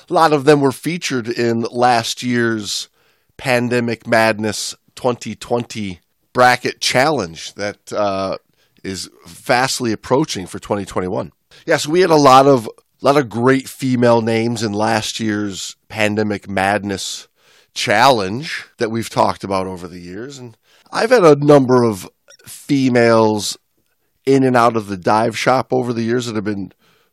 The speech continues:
remarkable divers, going on to do some big, big dives, and some great scuba instructors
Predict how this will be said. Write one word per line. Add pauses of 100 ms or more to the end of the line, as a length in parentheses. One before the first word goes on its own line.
(220)
remarkable
divers,
going
on
to
do
some (460)
big,
big
dives,
and
some
great (300)
scuba
instructors